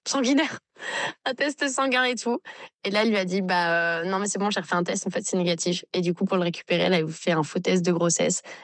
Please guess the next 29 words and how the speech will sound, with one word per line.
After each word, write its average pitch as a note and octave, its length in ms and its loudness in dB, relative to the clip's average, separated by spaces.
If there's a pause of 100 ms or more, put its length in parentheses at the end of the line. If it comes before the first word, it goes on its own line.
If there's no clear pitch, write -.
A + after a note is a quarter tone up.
(120)
Et F#3 80 2
là F3+ 120 4
encore F3+ 240 0
maintenant, F3 320 2
elle D#3+ 120 0
se - 120 -2
pointe F3 200 0
chez - 140 0
lui, E3+ 220 2
euh, F3+ 200 -2
tous - 160 -8
les F3+ 120 2
soirs, F3 320 2 (160)
euh, F#3 40 -4 (100)
ou F#3 60 0
tous - 140 -4
les F#3+ 80 2
matins F3 300 2
à F3 100 4
une F3+ 140 4
heure E3+ 120 4
du F3 120 2
mat E3+ 240 2
et G#3 40 0
tout, F3+ 260 0
euh, - 80 0 (120)
pour F#3+ 120 -2
le F3+ 40 0
récupérer. F3 480 -2